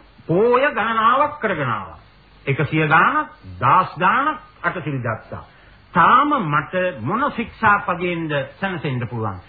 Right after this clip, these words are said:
ඒ ශික්ෂාපදයේ මම දැන් සමාදන් වෙලා මට දැන් ශරීරයට හුරුයි කියන තැනටපත් උනේ යත් බහුල වශයෙන් එහෙම නැත්නම් ගොඩාක් බහුල කුසලයක් හැටියට කර්මයක් හැටියට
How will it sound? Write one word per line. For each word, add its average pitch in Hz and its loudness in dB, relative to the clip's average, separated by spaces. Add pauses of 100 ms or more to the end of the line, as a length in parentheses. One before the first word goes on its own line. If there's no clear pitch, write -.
(120)
ඒ 220 2
ශික්ෂාපදයේ 202 -2
මම 170 -2
දැන් 156 -6
සමාදන් 151 -2
වෙලා 143 0
මට 131 -2
දැන් 135 -4 (220)
ශරීරයට 143 2
හුරුයි 202 2
කියන 175 -4
තැනටපත් 135 -4
උනේ 123 -2 (200)
යත් 147 4 (100)
බහුල 170 2
වශයෙන් 131 0
එහෙම 117 -2
නැත්නම් 123 -2 (340)
ගොඩාක් 185 4
බහුල 175 -4 (260)
කුසලයක් 185 -4
හැටියට 139 -6
කර්මයක් 180 -2
හැටියට 135 -8